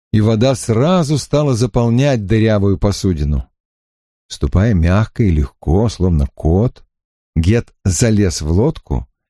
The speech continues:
выровнял погнутые доски, поменял сгнившие деревянные гвозди, помогая себе и плотницким инструментам, и колдовством, как когда-то вместе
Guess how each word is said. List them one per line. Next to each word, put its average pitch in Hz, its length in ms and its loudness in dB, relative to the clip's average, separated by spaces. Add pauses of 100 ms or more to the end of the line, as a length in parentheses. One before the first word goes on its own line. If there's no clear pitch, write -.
(180)
выровнял 123 800 2 (180)
погнутые 101 680 0
доски, 117 580 -2 (180)
поменял 131 520 2
сгнившие 104 640 0
деревянные 101 640 2
гвозди, 98 640 0 (240)
помогая 95 420 2
себе 113 640 2
и 98 60 0
плотницким 98 680 -2
инструментам, 95 920 0
и - 20 -4
колдовством, 98 1120 -2 (220)
как - 260 -2
когда-то 131 720 0
вместе 107 640 0